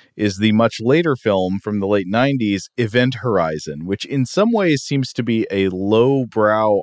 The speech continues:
R-rated adaptation of Disney's The Black Hole. Would you agree?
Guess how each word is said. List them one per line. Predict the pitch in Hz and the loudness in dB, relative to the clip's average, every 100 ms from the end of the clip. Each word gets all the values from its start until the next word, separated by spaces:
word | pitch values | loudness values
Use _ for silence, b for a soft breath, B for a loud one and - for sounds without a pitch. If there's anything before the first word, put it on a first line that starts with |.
| - | -2
R-rated | 101 107 113 104 104 104 95 85 | 0 0 0 0 -2 0 -2 -4
adaptation | - 95 95 85 - 101 92 - 90 87 | -2 0 0 -4 -6 -6 -4 -4 -4 -4
of | - 98 92 82 80 | -2 0 0 -2 -4
Disney's | 92 90 90 82 | -4 -4 -6 -6
The | - | -8
Black | 85 82 71 | -4 -4 -6
Hole. | - 82 64 71 | -4 -4 -4 -8
Would | 85 | -4
you | 104 | -2
agree? | 110 95 98 117 123 | -2 0 0 2 -2